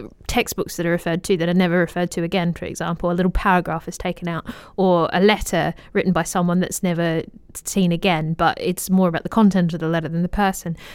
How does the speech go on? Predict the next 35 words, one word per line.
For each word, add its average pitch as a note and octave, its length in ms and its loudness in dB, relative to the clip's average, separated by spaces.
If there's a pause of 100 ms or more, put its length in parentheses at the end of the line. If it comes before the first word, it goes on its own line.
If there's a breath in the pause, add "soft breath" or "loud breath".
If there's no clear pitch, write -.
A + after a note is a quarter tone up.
So - 120 -2
you've A3+ 120 6
got - 120 4
this - 280 -2
huge B3 200 2
cast G#3 300 2
of F#3 80 -2
voices, F3+ 560 2
and F3 140 0
so G3 220 0 (120)
Audible A3 520 4
went G3 220 2
out E3+ 340 0
and, F3 340 0
um, F3 360 0 (180)
did E3+ 280 0 (120)
a E3+ 400 -2 (200)
sort F#3 140 -4
of F3 80 0
massive G3+ 600 4
production F#3+ 520 0
of D#3+ 220 -4
it E3 140 -6
and F3 160 2
got F3+ 180 0
a F3 60 0
different G#3 240 2
actor - 220 -2
for - 100 -6
every F3 280 0
voice F3 360 -2
in E3+ 160 -2
the E3 280 -6
book, - 300 -2 (360 loud breath)
and F#3+ 440 4